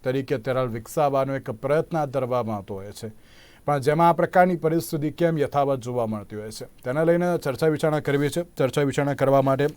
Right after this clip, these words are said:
અમારી સાથે જોડી ગયા છે નિલેશભાઈ સોલંકી કે જેઓ ભારતીય જનતા પાર્ટીના પ્રવક્તા છે, સાથે ભાવિકભાઈ રાજા આપણી સાથે જોડી ગયા છે કે જેઓ સામાજિક કાર્યકર્તા છે,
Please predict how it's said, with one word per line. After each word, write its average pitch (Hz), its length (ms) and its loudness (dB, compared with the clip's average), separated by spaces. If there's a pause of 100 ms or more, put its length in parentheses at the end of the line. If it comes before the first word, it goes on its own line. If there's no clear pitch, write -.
(100)
અમારી 131 220 0
સાથે 131 260 2
જોડી 131 220 2
ગયા 131 200 4
છે 151 240 2 (560)
નિલેશભાઈ 175 460 8
સોલંકી 170 460 6
કે 165 300 0
જેઓ 147 180 4
ભારતીય 143 320 2
જનતા 147 340 0
પાર્ટીના 143 380 0
પ્રવક્તા 139 480 0
છે, 156 160 -2
સાથે 139 340 2
ભાવિકભાઈ 135 460 2
રાજા 135 240 4
આપણી 143 180 2
સાથે 139 280 2
જોડી 139 220 4
ગયા 139 160 4
છે 143 120 -2
કે 135 100 0
જેઓ 127 160 -2
સામાજિક 131 400 -2
કાર્યકર્તા 131 540 2
છે, 156 200 -2